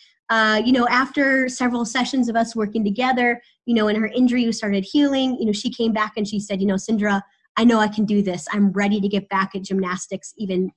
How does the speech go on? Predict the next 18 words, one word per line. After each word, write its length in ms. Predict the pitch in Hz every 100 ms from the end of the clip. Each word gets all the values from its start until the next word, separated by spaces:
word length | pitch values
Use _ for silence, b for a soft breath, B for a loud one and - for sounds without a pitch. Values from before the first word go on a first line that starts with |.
| -
better, 440 | 214 214 208 202 b _ _
stronger 500 | - 254 233 220 214
than 160 | 202 202
ever." 340 | 202 196 190 220
And 100 | 226
that 200 | 208 220
this 340 | 320 311 - -
actually 720 | 240 262 - 226 220 208 208 _ _ _ _ _ _ - 196
was 140 | 233 233
kind 240 | - 240
of 80 | 214
the 80 | 220
setback 600 | - 311 349 208 196 202
that 140 | - 196
led 160 | 190
to 80 | 208
her 160 | 208 220
comeback. 480 | 339 320 190 -